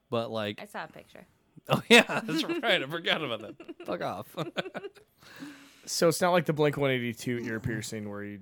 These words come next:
Speaker 3: anymore, where you just get one and,
Speaker 1: Right.
Speaker 3: and
Speaker 2: Did
Speaker 3: you're
Speaker 2: you
Speaker 3: good.
Speaker 2: see the
Speaker 3: Yeah.
Speaker 2: picture? 'Cause it was very Blink one eighty-two.
Speaker 1: Yeah.
Speaker 3: It,
Speaker 1: Yeah.
Speaker 3: but, yeah, that's what I'm saying. That's not the thing
Speaker 1: Why are
Speaker 3: anymore.
Speaker 1: you hating on Blink one eighty-two? So actually, you know what's fun is that, you know, Tom DeLonge, um,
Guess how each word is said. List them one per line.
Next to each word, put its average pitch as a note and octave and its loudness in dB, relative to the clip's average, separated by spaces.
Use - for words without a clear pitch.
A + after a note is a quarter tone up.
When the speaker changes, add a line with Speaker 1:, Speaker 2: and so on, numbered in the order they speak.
Speaker 3:
anymore, G#2+ -10
where G2+ -14
you G2+ -12
just G2+ -12
get G#2+ -10
one G#2 -4
and, F#2+ -8
Speaker 1:
Right. C3 8
Speaker 3:
and - -18
Speaker 2:
Did - -10
Speaker 3:
you're G2+ -6
Speaker 2:
you - -6
Speaker 3:
good. A2 -2
Speaker 2:
see C4 -6
the C#4+ -6
Speaker 3:
Yeah. E4+ -4
Speaker 2:
picture? E4+ -8
'Cause C4+ -12
it A3 -8
was A3+ -10
very G#3 -6
Blink F3+ -12
one F3 -8
eighty-two. F3 -8
Speaker 1:
Yeah. G#2+ 2
Speaker 3:
It, C3 -4
Speaker 1:
Yeah. G2 -6
Speaker 3:
but, G#2 -6
yeah, G#3+ -4
that's A2 -8
what A#2+ -8
I'm B2 -6
saying. D#3 -2
That's A#2 -6
not C3 -4
the B2 -12
thing F#3+ -6
Speaker 1:
Why G#2+ 4
are - 2
Speaker 3:
anymore. - 2
Speaker 1:
you A#2+ 0
hating A2+ -4
on G#2+ -6
Blink G#2+ -8
one G#2+ -8
eighty-two? G2+ -8
So - 4
actually, D3 2
you A#2+ 2
know D3 2
what's C#3+ -2
fun A2+ -2
is G#2+ -4
that, G#2+ -2
you B2 -4
know, A2+ -4
Tom C3 -2
DeLonge, G#2+ 0
um, F#2+ -6